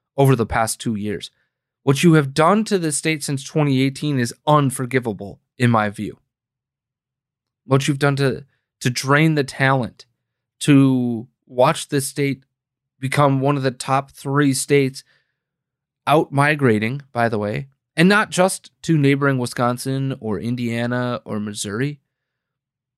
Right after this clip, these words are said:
but Texas, but Nashville area, but Florida. We've lost a congressional seat since you became president.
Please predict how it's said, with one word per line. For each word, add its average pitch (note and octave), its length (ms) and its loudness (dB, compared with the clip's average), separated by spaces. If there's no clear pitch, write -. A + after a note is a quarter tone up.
but C3+ 340 0
Texas, C3+ 720 -2
but A2+ 260 0
Nashville A2+ 680 0
area, C#3+ 640 -2
but G#2 160 -10
Florida. D3 920 2
We've C3 140 2
lost C3+ 400 2
a E3 40 -10
congressional C#3 640 -2
seat - 320 -10
since G#2+ 260 -10
you A2+ 120 -6
became A2 380 -6
president. - 520 -6